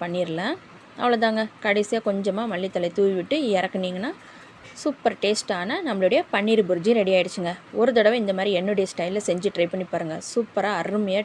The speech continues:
டேஸ்டா நல்லா இருக்குங்க. பன்னீர் நீங்க கடையில வாங்கி கூட செய்யலாம். அப்படி இல்லைன்னா, இப்போ இந்த வெயில் டைம்ன்றதுனால பால் கெட்டு போச்சுன்னா அதை தூக்கி வேஸ்ட் பண்ணாம இந்த மாதிரி கூட செஞ்சு கொடுக்கலாங்க பிள்ளைங்களுக்கு. பால்கோவா தான் செஞ்சு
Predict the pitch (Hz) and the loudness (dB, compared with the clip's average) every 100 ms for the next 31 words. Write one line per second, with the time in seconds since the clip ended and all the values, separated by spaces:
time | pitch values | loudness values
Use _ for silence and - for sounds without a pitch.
0 | - 180 - 208 170 170 185 175 165 165 | -2 -4 -2 -4 -4 0 -2 -2 -6 -6
1 | - - - - - - - - - - | -10 -20 -20 -20 -20 -20 -20 -20 -20 -20
2 | - - - - 226 247 233 214 190 185 | -20 -20 -16 -2 2 2 2 0 -2 0
3 | 190 202 180 180 190 220 214 185 214 302 | 2 0 -2 -4 -6 -6 -4 -2 -2 -2
4 | 226 220 262 208 190 226 208 190 180 185 | -2 2 2 2 0 -4 -4 -4 -2 0
5 | 202 196 180 185 175 170 170 196 339 - | 0 0 0 -4 -4 -4 -4 -4 -6 -2
6 | 196 196 185 180 208 180 - 196 247 180 | 0 0 -2 -2 -4 -4 -6 -6 -2 -2
7 | - 196 196 170 180 - 196 175 170 175 | -2 -6 -4 -2 -2 -4 -6 -4 -6 -4
8 | 254 202 185 175 170 254 330 202 190 170 | -2 0 0 0 -4 -4 -2 0 0 -2
9 | - 165 160 165 165 165 156 165 170 - | -2 -4 -4 -4 -4 -2 -2 -4 -6 -14
10 | - - - 208 214 214 185 240 208 196 | -20 -12 2 4 4 2 2 0 -2 -4